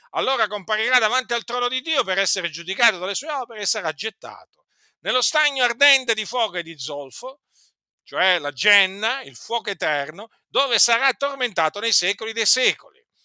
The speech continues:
Dunque considerate quanto sia grande la salvezza che Cristo Gesù ha comprato con il suo prezioso sangue, è una grande salvezza. Non rifiutatela,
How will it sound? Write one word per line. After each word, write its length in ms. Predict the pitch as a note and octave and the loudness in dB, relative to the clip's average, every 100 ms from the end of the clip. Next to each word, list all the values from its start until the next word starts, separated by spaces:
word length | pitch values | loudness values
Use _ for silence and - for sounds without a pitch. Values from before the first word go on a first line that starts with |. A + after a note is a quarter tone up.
| _ _ _ | _ _ _
Dunque 440 | G#3+ C#4+ B3 A3 | -12 -12 -8 -10
considerate 640 | G3 F3 - E3+ G#3 F#3 | -6 -6 -4 -2 -2 -2
quanto 320 | E3 E3 D#3+ | -8 -14 -10
sia 260 | D3+ D#3+ D3+ | -8 -4 -4
grande 600 | C3+ F#3+ B3 C#4 C4 C4 - _ | -2 2 2 2 -4 -4 -6 _
la 180 | B2+ D#3 | -4 4
salvezza 720 | - C#3+ C#3 A3+ A#3+ - A#3 | 4 2 0 0 2 -2 -4
che 220 | - D3+ | -6 -6
Cristo 500 | - F3+ C#4+ - C#4+ | -4 0 2 2 0
Gesù 440 | B3 C#4+ - A#3 D3 _ _ | -4 -2 -2 -4 -10 _ _
ha 200 | - E3 | -2 -2
comprato 760 | - F3 D#3 E3+ G3 A3+ A3+ B3+ | -2 -10 -10 -2 2 2 0 -8
con 240 | - F3 | -8 -10
il 140 | F3 F3 | -8 -2
suo 360 | - G3 G#3 | -2 -2 -8
prezioso 580 | A#3 B3+ - E3 D#3+ E3 | -6 -8 -6 -8 -6 -6
sangue, 380 | F3 - - _ _ _ _ | -6 -8 -14 _ _ _ _
è 180 | F#3+ F#3 | 0 2
una 220 | D#3+ D#3 | 2 -4
grande 540 | D3+ F#3+ A#3+ C4 C#4 B3+ | 2 4 4 4 -2 0
salvezza. 800 | - A#3 G3 G#3 E3+ - - F#2 _ _ D3+ | 2 2 2 2 2 0 -6 -8 _ _ -4
Non 440 | G3+ A3+ C4 B3+ | -2 0 -2 -4
rifiutatela, 1080 | F3+ C#4 - C4 A3+ G3+ D#3+ - F#2 A1+ | 2 2 2 -2 4 4 4 0 -18 -20